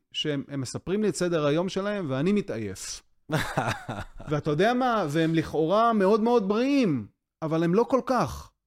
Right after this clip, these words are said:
Speaker 1: כי הם עסוקים, הם עסוקים בבריאות שלהם too much,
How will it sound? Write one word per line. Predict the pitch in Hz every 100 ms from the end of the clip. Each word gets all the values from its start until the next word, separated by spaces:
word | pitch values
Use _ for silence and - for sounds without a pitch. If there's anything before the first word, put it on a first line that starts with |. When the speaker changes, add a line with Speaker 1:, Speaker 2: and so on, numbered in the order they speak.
| _ _
Speaker 1:
כי | -
הם | 160
עסוקים, | 156 - 170 - - 226 262 277 277 247 -
הם | 165 151
עסוקים | - - - _ 220 247
בבריאות | 220 151 156 151 185 -
שלהם | 214 226 233 220 -
too | 196 220
much, | - 175